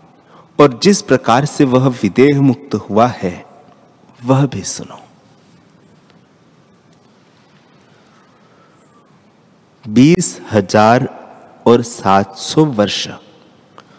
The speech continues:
वह जीवन मुक्त रहकर फिर विदेह मुक्त हुआ। जो इच्छा अनिच्छा से रहित पद है और जन्म मरण का जिसमें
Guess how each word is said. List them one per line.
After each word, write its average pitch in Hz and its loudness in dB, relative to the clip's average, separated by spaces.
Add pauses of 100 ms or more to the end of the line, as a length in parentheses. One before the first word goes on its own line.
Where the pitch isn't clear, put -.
(260)
वह 123 2
जीवन 123 2
मुक्त 156 -2
रहकर 98 -2 (800)
फिर 180 4
विदेह 113 0
मुक्त 95 -8
हुआ। - -20 (2000)
जो 151 6
इच्छा 160 0 (120)
अनिच्छा 107 0
से 123 0
रहित 120 -4
पद 110 0
है - -16 (840)
और 107 0
जन्म 123 2
मरण 120 4
का 123 -4
जिसमें 117 0